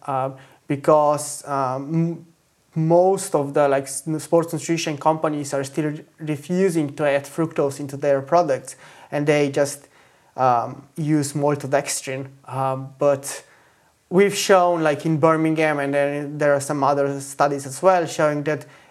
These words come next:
even in recovery or pre-exercise, perhaps, addition of fructose can speed up the liver glycogen synthesis. So, um, it's always, like, something that's, uh, beneficial. But if we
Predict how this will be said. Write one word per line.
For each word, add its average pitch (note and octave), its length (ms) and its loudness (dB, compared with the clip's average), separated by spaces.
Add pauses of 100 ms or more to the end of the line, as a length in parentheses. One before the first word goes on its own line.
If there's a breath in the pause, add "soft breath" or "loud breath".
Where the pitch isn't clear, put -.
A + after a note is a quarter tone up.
(160 soft breath)
even E3+ 260 2
in D#3+ 180 0
recovery D#3+ 720 2
or C#3+ 240 2
pre-exercise, D3 800 -2
perhaps, C#3+ 560 -4 (920)
addition E3 360 2
of D3 120 -4
fructose G3 420 4
can D3 320 0 (320 loud breath)
speed - 380 0
up D3+ 220 6
the D3 80 4
liver D3 300 2
glycogen E3 500 2
synthesis. C#3 640 -4
So, C#3 500 4 (240 loud breath)
um, C3 380 2
it's - 400 -8
always, D#3+ 520 2
like, C3+ 160 2
something C#3 380 -2
that's, C3 460 -8 (100)
uh, C3 140 -4
beneficial. C3+ 720 -4 (300 loud breath)
But D3+ 160 2
if E3+ 180 2
we F#3 120 4